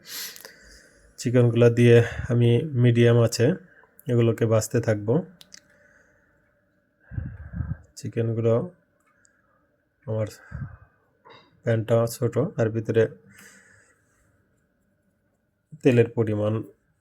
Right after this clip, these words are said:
কম দিলেই অনেক চিকেন ফ্রাই ভাজা যায়।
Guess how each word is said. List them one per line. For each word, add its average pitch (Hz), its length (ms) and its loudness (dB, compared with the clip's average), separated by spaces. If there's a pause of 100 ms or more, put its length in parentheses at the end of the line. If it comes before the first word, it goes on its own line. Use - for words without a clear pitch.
(420)
কম 117 240 -2
দিলেই 107 360 2
অনেক 107 300 -2 (1900)
চিকেন - 300 -4
ফ্রাই 104 200 0
ভাজা 104 280 0
যায়। 101 220 0